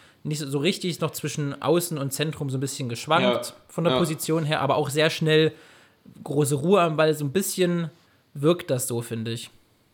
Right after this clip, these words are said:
Speaker 2: Mhm,
Speaker 1: Von
Speaker 2: das
Speaker 1: der, von
Speaker 2: stimmt.
Speaker 1: der, von der Spielart her.
Speaker 2: Ja.
Speaker 1: Wär geil, wenn er auch so eine Karriere wie Schweini macht. Boah, wieder mal so ein Bayern-Talent. Gut, der ist nicht aus der richtigen Bayern-Jugend. Der hat durch
Speaker 2: Aber
Speaker 1: anderthalb
Speaker 2: trotzdem.
Speaker 1: Jahre, der hat, hat nur anderthalb Jahre Jugend gespielt, aber trotzdem wieder mal ein Spieler, der
Speaker 2: Mhm.
Speaker 1: von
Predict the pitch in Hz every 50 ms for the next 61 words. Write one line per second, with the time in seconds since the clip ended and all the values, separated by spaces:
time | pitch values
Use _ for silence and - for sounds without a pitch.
0 | _ _ _ 147 127 127 127 143 156 151 - _ - _ - 143 139 135 127 -
1 | 127 139 139 135 123 - - 143 139 131 - - - 180 175 - - 117 117 113
2 | - 127 117 117 117 117 - - _ _ _ _ _ _ _ _ _ _ _ _
3 | _ - - 117 110 - - - _ 143 143 147 139 160 160 175 160 160 156 151
4 | 156 147 - 160 143 - 143 147 147 143 135 127 127 - - 139 127 131 131 123
5 | 120 117 113 - - - _ _ _ _ _ _ _ _ - 143 147 147 143 156
6 | 151 156 147 147 139 139 143 131 - - 151 185 202 208 202 - 170 165 160 143
7 | - 156 139 147 131 139 123 139 113 143 139 - 139 147 143 - - 139 139 139
8 | 139 139 135 139 139 151 160 160 - _ _ _ _ _ _ _ _ _ - 123
9 | 123 123 113 - 113 107 113 127 139 131 113 123 127 123 123 127 143 147 139 143
10 | 139 135 - 131 135 131 139 123 143 143 147 - 143 123 135 135 135 131 135 147
11 | 139 156 160 165 151 143 - - 156 151 147 131 139 127 - 165 165 - - 151
12 | 131 131 131 131 135 135 131 - - - 180 170 123 135 131 123 135 139 131 135
13 | 131